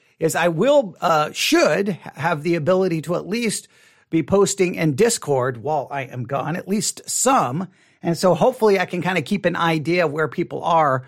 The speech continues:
while I'm gone, getting updates, at least for the Discord group, and I can check email and get an, an update for those who are not in Discord but are communicating via email,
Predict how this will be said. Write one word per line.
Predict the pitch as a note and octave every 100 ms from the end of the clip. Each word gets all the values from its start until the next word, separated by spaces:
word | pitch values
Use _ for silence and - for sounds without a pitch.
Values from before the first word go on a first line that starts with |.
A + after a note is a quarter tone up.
| _ _
while | D3 F3 E3+
I'm | D#3
gone, | C#3+ B2+ C3
getting | B2+ E3 -
updates, | F3+ F3+ - C#3+ C3+
at | -
least | C4 A#3+
for | G3 E3
the | D3+
Discord | A3 A#3 - C#3 B2+
group, | C#3 C3+ -
and | D#3+
I | D#3
can | E3
check | D3 E3 - G#3+
email | A3+ D#3 A#2 D#3+ _ _ _ _ -
and | D#3
get | F#3+ F3+
an, | E3 D#3+
an | - D#3+ D3+
update | G3+ D#3 F#3 F#3
for | E3
those | C#3+ F3+ E3
who | D#3
are |
not | D#3+ G#3
in | F#3+
Discord | C3 D3+ - E3 D3
but | D#3+
are | D3
communicating | D3+ E3 E3+ F3 D#3 C#3+ C3+
via | C#3+ C3+
email, | A#3 A#3+ C#3 B2 D3+